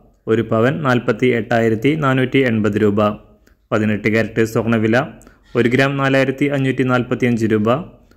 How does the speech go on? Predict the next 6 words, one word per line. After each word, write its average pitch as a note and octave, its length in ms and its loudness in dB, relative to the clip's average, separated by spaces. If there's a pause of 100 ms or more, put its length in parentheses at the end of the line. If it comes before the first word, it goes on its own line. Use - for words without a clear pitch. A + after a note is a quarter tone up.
(120)
ഒരു A2+ 120 0
പവൻ A#2+ 360 2
മുപ്പത്തിയാറായിരത്തി A2 1040 -2
മുന്നൂറ്റി B2+ 400 0
അറുപത് G#2+ 320 2
രൂപ. G#2 380 2